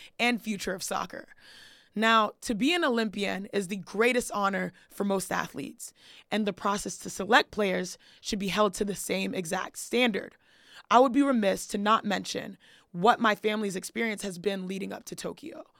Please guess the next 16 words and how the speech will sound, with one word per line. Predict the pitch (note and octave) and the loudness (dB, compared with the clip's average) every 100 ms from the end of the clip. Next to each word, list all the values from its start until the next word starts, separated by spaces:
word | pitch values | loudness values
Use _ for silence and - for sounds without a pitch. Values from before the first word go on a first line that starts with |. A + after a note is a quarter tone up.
| _ _ _ _ | _ _ _ _
You | G#3 | -4
see, | B3 | -2
my | A#3 A#3 | 2 2
big | B3+ A#3 | 2 -2
sis, | C#4+ - | -4 -2
Nneka, | A3 G#3+ A#3 A#3+ C#4+ _ _ _ _ | 0 2 2 -2 -4 _ _ _ _
already | A#3 B3+ B3+ | 6 6 6
has | B3 G#3+ - | 2 2 2
a | |
resume | G#3 G#3 G3 G3 F#3+ G3 - | 2 2 2 -2 -4 -8 -4
that | F#3 | -2
is | G3 F#3+ - _ | -2 -4 -8 _
exceptional. | - G3 - - - G#3+ - - F3+ - - _ _ - - _ | -10 -8 -10 -6 0 0 0 -6 -8 -14 -20 _ _ -20 -20 _
M | - B3 | 0 2
V | A3 A3+ | 2 -2
P, | - F#3 - | -4 -12 -14